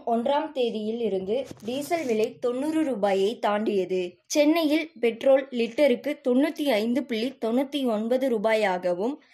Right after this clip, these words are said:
டீசல் விலை தொண்ணூறு புள்ளி பன்னிரண்டு ரூபாயாகவும் விற்கப்பட்டது. விளையாட்டுச் செய்திகள்.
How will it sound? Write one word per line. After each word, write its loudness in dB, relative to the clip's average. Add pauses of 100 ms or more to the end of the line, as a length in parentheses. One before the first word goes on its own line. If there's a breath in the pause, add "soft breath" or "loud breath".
(300 loud breath)
டீசல் 2
விலை 2
தொண்ணூறு 4
புள்ளி 0
பன்னிரண்டு 4
ரூபாயாகவும் 2
விற்கப்பட்டது. 2 (680 soft breath)
விளையாட்டுச் 4
செய்திகள். 2